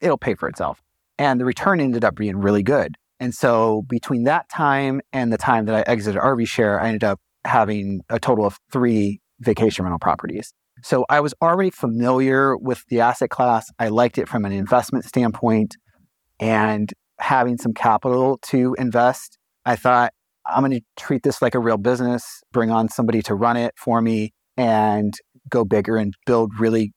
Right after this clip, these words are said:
unique creative experiences." And it was, I would say it was scary. It was a little scary starting this business because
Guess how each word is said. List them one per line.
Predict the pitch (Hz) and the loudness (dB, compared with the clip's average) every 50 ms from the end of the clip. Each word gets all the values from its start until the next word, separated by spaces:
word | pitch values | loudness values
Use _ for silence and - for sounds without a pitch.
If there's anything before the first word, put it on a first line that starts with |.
| _ _ - | _ _ -10
unique | 147 139 113 113 110 110 110 107 - | -4 -2 0 0 2 2 0 -2 -4
creative | - - - 117 104 104 104 104 101 | -8 -4 0 2 2 2 2 0 -2
experiences." | 101 - - - - 98 101 104 98 95 - - 104 95 98 95 - - - - | -4 -8 -8 -4 -2 0 0 0 -2 -4 -4 -2 -2 -2 -2 -4 -6 -12 -8 -2
And | 110 110 104 107 107 101 98 98 _ _ _ _ _ _ _ | 0 2 2 2 0 0 -2 -6 _ _ _ _ _ _ _
it | - 202 | -4 -2
was, | 226 262 262 240 | 0 0 0 2
I | - 202 233 | 2 2 2
would | 233 202 | 2 2
say | - 180 | 2 0
it | |
was | 135 - | 0 0
scary. | - - - 131 135 143 175 190 190 - _ _ | -4 -4 0 2 2 4 2 2 0 -4 _ _
It | - 156 | -2 0
was | 175 180 180 180 | 0 0 2 2
a | 170 | 0
little | 139 120 107 113 120 123 151 160 | 0 0 2 2 2 2 0 0
scary | - - - - 180 185 196 196 202 220 220 202 - _ _ _ _ - | -4 -6 -4 -2 0 2 2 2 2 0 -2 -4 -6 _ _ _ _ -20
starting | - - - - 139 143 160 175 185 | -20 -4 0 2 2 2 2 0 -4
this | 196 185 - | -6 -6 -4
business | - 190 190 - 202 202 196 - | -2 -2 -2 -2 -4 -6 -6 -6
because | - - 135 - - 151 135 131 127 123 117 123 170 - | -6 -6 -4 -2 0 0 2 2 2 0 0 -2 -6 -10